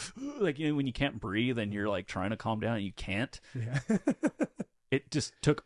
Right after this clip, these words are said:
Speaker 1: all my breath out of me, and I'm like,
Speaker 2: Yeah.
Speaker 1: <gasps> like, "Come on, just hold it together."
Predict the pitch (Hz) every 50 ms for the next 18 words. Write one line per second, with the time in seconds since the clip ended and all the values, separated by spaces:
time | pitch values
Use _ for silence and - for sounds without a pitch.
0 | _ - 113 131 139 135 131 127 127 113 117 123 123 107 113 104 110 113 113 107
1 | 104 107 104 104 107 107 110 120 131 131 - - - 165 185 - - - - -
2 | - _ - 127 135 - - - - - - - - - - _ _ - 160 135
3 | - - - - 151 180 - - - - - 156 143 135 127